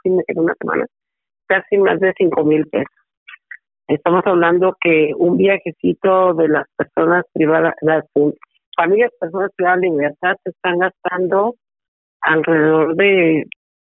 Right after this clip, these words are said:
cinco mil, seis mil pesos. Eh, en, en ese sentido,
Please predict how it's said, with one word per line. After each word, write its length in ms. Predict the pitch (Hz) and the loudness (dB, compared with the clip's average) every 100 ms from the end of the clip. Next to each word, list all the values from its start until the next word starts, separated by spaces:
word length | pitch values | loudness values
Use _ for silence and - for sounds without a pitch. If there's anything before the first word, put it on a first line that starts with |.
| - - | -8 -2
cinco 300 | 175 - 160 | 0 0 0
mil, 180 | 165 - | 0 0
seis 160 | 208 180 | -2 0
mil 200 | 180 180 | 0 0
pesos. 400 | 165 185 - 160 - _ _ _ - - _ - | -2 -2 -2 -8 -8 _ _ _ -20 -20 _ -2
Eh, 480 | 165 160 156 143 107 - | 0 2 2 2 0 -2
en, 240 | - 175 185 | 0 2 4
en 340 | - 175 180 | 2 2 2
ese 200 | 196 226 | 2 0
sentido, 500 | 196 156 - 160 147 | -2 -2 0 -2 -2